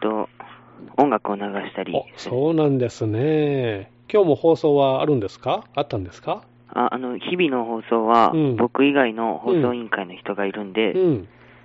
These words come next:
Speaker 1: あの、その人たちに
Speaker 2: うん。
Speaker 1: 当番表を作って、僕が作って、
Speaker 2: うん。うん。
Speaker 1: それでやってもらってます。
Speaker 2: あ、じゃあローテーション組んで放送してるんですね。
Speaker 1: はい。
Speaker 2: そうなんですね。で、えっと、九月七日にあった体育大会ですけれども、
Speaker 1: はい。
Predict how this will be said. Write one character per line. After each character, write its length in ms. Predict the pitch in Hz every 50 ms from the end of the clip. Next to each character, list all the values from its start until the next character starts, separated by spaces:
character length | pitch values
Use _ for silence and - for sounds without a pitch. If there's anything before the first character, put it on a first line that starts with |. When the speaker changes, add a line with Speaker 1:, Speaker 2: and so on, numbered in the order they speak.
| _ - -
Speaker 1:
あ 40 | 107
の、 80 | 107 -
そ 80 | - 127
の 80 | 127
人 160 | 120 - 123
た 120 | - 107 107
ち 160 | - - 110
に 240 | 113 123 113 90 - _ - -
Speaker 2:
う 40 | 175
ん。 180 | 185 151 104
Speaker 1:
当 140 | 92 135 135
番 180 | 120 123 123 120
表 140 | 113 117 117
を 180 | 113 113 113 -
作 200 | - - - 107
っ 20 |
て、 240 | - - - 101 87
僕 200 | 101 107 - 185
が 100 | 202 196
作 260 | 123 87 - - -
っ 20 | 113
て、 320 | _ - 110 113 95 - -
Speaker 2:
う 60 | 226
ん。 40 | 233
う 20 |
ん。 120 | 143 95 - _
Speaker 1:
そ 40 | -
れ 80 | - 131
で 60 | 120
や 80 | 120 117
っ 20 |
て 100 | - 113
も 100 | 107 104
ら 40 | 101
っ 40 | -
て 60 | 147
ま 100 | 143 135
す。 60 | -
Speaker 2:
あ、 80 | - - - -
じ 80 | - 117
ゃ 20 |
あ 20 |
ロ 120 | 104 127 135
ー 60 | 139
テ 100 | - 165
ー 20 | 147
シ 80 | - 123
ョ 20 | 107
ン 20 |
組 140 | - 160 160 156
ん 20 |
で 260 | 151 156 156 151 147
放 200 | 131 - - 131
送 160 | 120 - 123
し 40 | -
て 80 | - 131
る 100 | 120 113
ん 60 | 101
で 80 | 90 -
す 140 | - -
ね。 360 | 113 113 131 180 208 208 180 131
Speaker 1:
は 60 | 120
い。 100 | 113 - -
Speaker 2:
そ 180 | - 104 101
う 40 | 101
な 100 | 98 95
ん 40 | 92
で 80 | 92
す 120 | 90 - -
ね。 460 | 113 123 143 160 170 175 185 180 170 - - - - - - _
で、 280 | - 226 226 214 202 202
え 20 |
っ 40 | 196
と、 480 | - - 202 196 190 185 185 180 180 175
九 120 | - -
月 320 | 233 220 208 202 - - 170
七 240 | 160 185 214 233 233
日 100 | - 226
に 120 | 220 220
あ 60 | 214
っ 20 | 202
た 320 | - - - 147 131 -
体 160 | - 180 185
育 120 | 175 - 165
大 220 | - 170 156 135
会 160 | - 127 117
で 140 | 107 110 104
す 100 | - -
け 100 | - 110
れ 120 | 104 104
ど 120 | 98 107 107
も、 360 | 123 165 196 214 208 190 156 -
Speaker 1:
は 80 | 113
い。 80 | 113 -